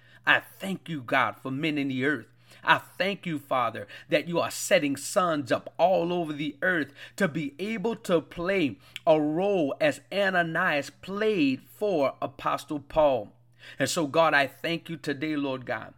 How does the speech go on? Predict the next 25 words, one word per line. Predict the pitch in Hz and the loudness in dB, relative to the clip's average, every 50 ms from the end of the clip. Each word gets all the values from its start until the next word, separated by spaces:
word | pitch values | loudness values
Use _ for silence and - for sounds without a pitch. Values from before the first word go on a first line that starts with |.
| _ _ - - - - | _ _ -20 -20 -6 0
that | 151 139 139 - - | 2 2 2 0 -2
as | 147 156 156 160 160 - 135 | -2 0 0 0 0 -2 -6
we | 127 135 202 240 262 | -6 -4 -2 -2 -2
come | 262 - - - 208 208 226 214 | -2 -4 -2 0 0 0 0 -2
together | - - 196 175 156 196 196 196 180 196 - - - | -6 -6 -6 -2 0 0 0 0 0 -2 -4 -2 -2
as | 175 170 165 165 135 139 | -2 -2 -2 -2 -4 -6
men, | 147 151 165 190 202 160 113 101 113 - _ _ _ _ _ - - - - - | -6 -6 -4 -4 -4 -6 -6 -8 -12 -18 _ _ _ _ _ -20 -20 -18 -6 -4
and | 151 151 151 - - | -2 -2 -2 0 2
as | 165 175 170 165 143 143 | 2 4 4 4 2 0
we | 147 143 185 233 247 | -4 -6 -4 -4 -4
begin | 196 175 240 214 180 180 226 196 170 147 | -4 -4 -6 -6 -6 -6 -6 -4 -6 -8
to | - - 151 120 - - - - - 110 104 | -4 -2 -2 -2 -2 -2 -8 -20 -20 -8 0
build | - 151 196 233 226 220 214 - | 2 2 4 4 2 0 -2 -2
ourselves | - 196 190 180 185 196 180 - - - 190 190 196 180 160 - - | 2 2 2 2 2 -2 -6 -6 -2 0 2 2 2 2 -2 -4 2
up | 202 202 190 - - - | 2 2 2 2 -2 -4
in | 170 165 151 | -4 -2 0
the | 147 139 | 0 -2
most | 139 139 147 165 185 190 190 190 - | -2 0 0 2 2 2 2 -2 -8
holy | - - - - 196 196 202 196 185 190 196 | -14 -10 -2 0 2 2 2 0 -2 -4 -4
faith, | - - - - 190 190 180 147 110 95 - _ - - - - - | -6 -10 -8 -6 -2 0 0 0 -2 -4 -8 _ -20 -20 -20 -10 0
I | 139 147 151 147 | 4 4 4 4
thank | - - - 202 208 208 190 - - | 2 -4 -6 -4 -2 -2 -4 -4 -4
you, | 160 147 | -4 -2
dear | 135 139 135 | -2 -2 -2
God, | 123 135 127 101 104 98 | -2 -2 -2 -2 -4 -10